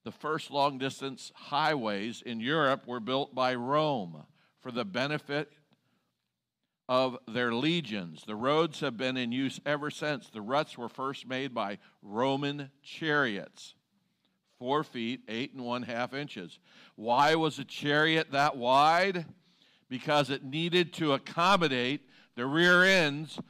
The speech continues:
of two war horses. And it's the excuse used, used for over a millennia. So now when you ride on a train,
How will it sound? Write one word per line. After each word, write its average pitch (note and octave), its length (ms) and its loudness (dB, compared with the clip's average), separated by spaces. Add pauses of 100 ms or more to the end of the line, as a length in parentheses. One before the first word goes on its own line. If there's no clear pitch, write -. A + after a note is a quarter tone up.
(160)
of C3 160 -2
two F3 240 2
war F#3+ 280 8
horses. C3+ 640 6 (1600)
And D3 160 -2
it's E3 200 0
the E3 140 2
excuse F#3 640 0
used, E3+ 680 6
used F3 420 4
for D3 260 -4
over F3 460 4
a D#3 100 4
millennia. D#3 680 2
So C3+ 180 -8
now E3+ 320 6
when E3 220 2
you C#3+ 160 2
ride D3 340 6
on F#3+ 160 6
a F#3+ 80 2
train, C3+ 640 -2